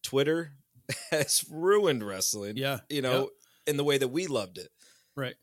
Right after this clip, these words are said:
Speaker 1: And, you know, I, I don't know. It's not, not for me, you know, the way they do things now, but the kids now love that shit. You
Speaker 2: I
Speaker 1: know,
Speaker 2: mean,
Speaker 1: they,
Speaker 2: that's
Speaker 1: they all
Speaker 2: across
Speaker 1: want
Speaker 2: the
Speaker 1: the dirt. They want the dirt sheets. So
Speaker 2: It's across the board, though. Like, if, if you have,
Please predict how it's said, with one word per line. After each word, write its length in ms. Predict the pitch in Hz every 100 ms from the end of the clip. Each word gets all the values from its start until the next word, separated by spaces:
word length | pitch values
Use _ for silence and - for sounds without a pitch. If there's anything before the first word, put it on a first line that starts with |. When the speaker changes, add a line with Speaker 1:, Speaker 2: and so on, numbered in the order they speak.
| -
Speaker 1:
And, 340 | 147 151 151
you 160 | 101 139
know, 100 | 147
I, 220 | 147 131 - - _ _ _ - - _ _ _ -
I 100 | 110
don't 120 | 92
know. 160 | 92
It's 140 | 98 -
not, 260 | 135 110 -
not 220 | 139 143
for 140 | - 123
me, 340 | 120 117 117 _
you 60 | -
know, 120 | 110
the 60 | 113
way 100 | 117
they 120 | 113
do 120 | 110
things 340 | 107 117 107 104
now, 280 | 110 110 - _ _ _ _
but 160 | 117 120
the 60 | -
kids 300 | - 113 -
now 160 | 110
love 220 | 101 92 85
that 180 | - -
shit. 240 | - - _ _ _ -
You 60 |
Speaker 2:
I 40 | 175
Speaker 1:
know, 40 |
Speaker 2:
mean, 80 | 175
Speaker 1:
they, 60 | 165
Speaker 2:
that's 140 | 117
Speaker 1:
they 80 | 123
all 60 |
Speaker 2:
across 200 | 123 127 123
Speaker 1:
want 180 | 123
Speaker 2:
the 60 | 117
Speaker 1:
the 60 | 104
dirt. 260 | 123 131
They 80 | 120
want 220 | 117 120
the 60 | 120
dirt 260 | 107 101 -
sheets. 280 | 92 -
So 280 | - 95 90 _ _ _ _
Speaker 2:
It's 140 | 165 190
across 340 | - 196 160
the 80 | 156
board, 320 | 135 214 285
though. 240 | 180 98 87
Like, 240 | 123 143 -
if, 240 | 156 139 - _ - _ - - _ _ _ _
if 220 | 143 131
you 200 | 139 185
have, 580 | 147 139 165 175 151 123